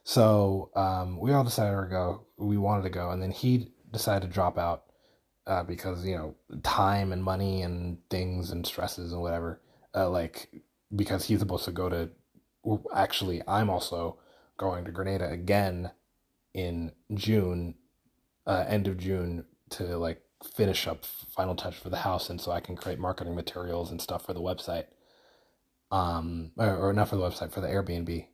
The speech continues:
And I'll make a website for it, probably. Once it starts generating money, then I'll just take the money out of the account for the house,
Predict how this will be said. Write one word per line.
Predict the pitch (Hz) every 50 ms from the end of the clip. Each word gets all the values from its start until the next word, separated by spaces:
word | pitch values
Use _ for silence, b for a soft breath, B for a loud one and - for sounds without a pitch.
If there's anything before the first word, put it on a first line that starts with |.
| _ _ _
And | - 139 143
I'll | 139
make | 127 123 113 -
a | 101
website | 92 92 90 - - - -
for | - - - - 78
it, | -
probably. | - - 92 85 - 85 82 80 85 85
Once | 98 110 139 139
it | 160 -
starts | - 151 123 -
generating | - 104 104 107 104 104 95 95 90 87
money, | 92 92 92 104 113 117 120 107
then | 92 90
I'll | 85 85
just | 85 - - -
take | - -
the | - 85
money | 85 87 85 85 82
out | 82 82 82
of | 80 - -
the | - 87 82
account | 82 - - - 87 85 82 - -
for | - 92 90
the | 82 82 82
house, | 82 - - - - 82 - - - -